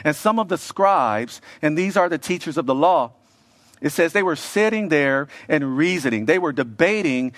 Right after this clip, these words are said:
in their hearts. And Luke five twenty-one tells us that,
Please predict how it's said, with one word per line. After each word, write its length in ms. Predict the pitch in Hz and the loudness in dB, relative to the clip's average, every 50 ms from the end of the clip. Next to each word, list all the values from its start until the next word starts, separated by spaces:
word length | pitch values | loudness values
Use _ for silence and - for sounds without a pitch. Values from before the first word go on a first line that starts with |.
| - - - _ | -14 -20 -6 _
in 160 | - 156 151 | -2 0 2
their 180 | 147 143 135 131 | 2 0 0 0
hearts. 840 | 127 156 170 160 147 123 95 - - - - - - - - - _ _ _ _ _ _ _ _ _ _ _ _ _ _ _ _ - - - - - | 0 0 2 2 2 0 -2 -6 -12 -16 -18 -16 -16 -16 -18 -20 _ _ _ _ _ _ _ _ _ _ _ _ _ _ _ _ -20 -20 -20 -20 -4
And 160 | - 151 143 147 | -2 0 0 2
Luke 140 | 175 180 | 0 0
five 300 | 165 - 190 175 170 160 | 2 2 2 2 2 -2
twenty-one 480 | - - 185 185 175 170 165 185 202 208 | -4 -6 -6 -4 -2 0 0 0 0 0
tells 340 | - - 170 160 151 151 160 | 2 2 4 4 2 0 -4
us 160 | 165 143 - - | -6 -6 0 2
that, 220 | 170 151 131 - | 2 2 2 0